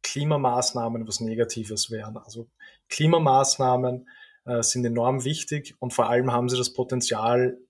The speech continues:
unser aller Leben wirklich auch positiv zu verändern. Und eben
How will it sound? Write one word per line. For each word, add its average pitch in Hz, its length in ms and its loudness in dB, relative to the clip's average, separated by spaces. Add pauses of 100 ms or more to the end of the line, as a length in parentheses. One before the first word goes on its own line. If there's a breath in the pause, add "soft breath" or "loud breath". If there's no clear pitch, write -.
(100)
unser 123 440 0
aller 120 160 2
Leben 123 400 0
wirklich 123 300 -2
auch - 160 -14
positiv 123 580 -2
zu - 140 0
verändern. 110 600 -2 (440 loud breath)
Und 117 320 -4
eben 127 280 0